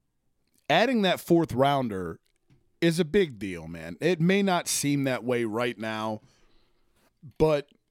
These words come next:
that's a pick and a piece that could potentially make a, you know, a, a considerable difference when you consider the rebuild that's about to happen on this roster.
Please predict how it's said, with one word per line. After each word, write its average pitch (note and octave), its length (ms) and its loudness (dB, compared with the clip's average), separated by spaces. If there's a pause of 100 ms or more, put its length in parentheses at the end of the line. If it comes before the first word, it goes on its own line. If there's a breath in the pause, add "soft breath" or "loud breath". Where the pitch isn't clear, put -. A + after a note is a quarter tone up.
(480)
that's F3 420 0
a F#3+ 40 0
pick D#3 400 0
and C3 100 -2
a A#2 40 -6
piece B2 340 -2
that A#2+ 180 -6
could - 180 -4
potentially C#3+ 640 -2
make A#2+ 480 -2
a, D3+ 120 0 (180)
you A3 160 0
know, E3+ 240 2
a, D#3+ 100 0 (100)
a F#3 120 -2
considerable F3+ 560 0
difference B2 640 -2 (540 soft breath)
when C#3 140 0
you C#3+ 100 0
consider C#3 460 0
the B2+ 100 -2
rebuild A#2+ 480 0
that's A#2 160 -2
about A2 340 -2
to G#2+ 260 -2 (160)
happen A#2+ 300 -2
on A2 140 -4
this A#2 160 -6
roster. D3 500 -2